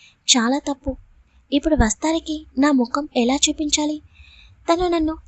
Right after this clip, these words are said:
తప్పుగా అనుకుంటే?" "లేదు, అలా జరగడానికి వీల్లేదు. అయినా అలా ఎలా తనని ముద్దు పెట్టుకున్నాను అని మొత్తం జరిగింది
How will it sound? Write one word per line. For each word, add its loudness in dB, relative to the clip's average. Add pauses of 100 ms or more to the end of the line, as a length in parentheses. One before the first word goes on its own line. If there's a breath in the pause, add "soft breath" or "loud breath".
(100)
తప్పుగా 0
అనుకుంటే?" -2 (760 loud breath)
"లేదు, 2 (140)
అలా 2
జరగడానికి -2
వీల్లేదు. 2 (520 soft breath)
అయినా 0 (160)
అలా 2
ఎలా 0
తనని -2 (340 loud breath)
ముద్దు 2
పెట్టుకున్నాను -2
అని -2 (400 soft breath)
మొత్తం 2
జరిగింది -2